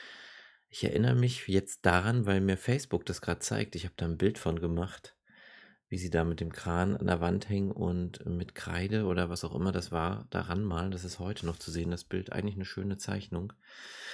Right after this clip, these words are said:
Äh, ja, was gibt's zu erzählen? Ich bin seit einer guten Stunde wach.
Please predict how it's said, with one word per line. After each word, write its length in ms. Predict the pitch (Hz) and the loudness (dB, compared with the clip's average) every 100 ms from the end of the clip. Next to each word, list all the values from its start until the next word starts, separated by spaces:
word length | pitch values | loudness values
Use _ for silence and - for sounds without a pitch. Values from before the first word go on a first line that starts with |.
| - - | -14 2
Äh, 320 | 104 101 98 92 | 10 12 12 8
ja, 240 | 113 107 | 8 8
was 100 | 104 | 8
gibt's 300 | - 127 - | 4 0 4
zu 60 | 131 | 8
erzählen? 480 | 107 - 131 185 165 | 8 6 4 6 4
Ich 160 | 98 | 4
bin 140 | - 110 | 4 8
seit 240 | 107 107 | 10 10
einer 140 | 101 | 8
guten 240 | 101 110 110 | 4 2 2
Stunde 340 | - 101 101 | 2 4 6
wach. 320 | 120 202 - | 6 4 0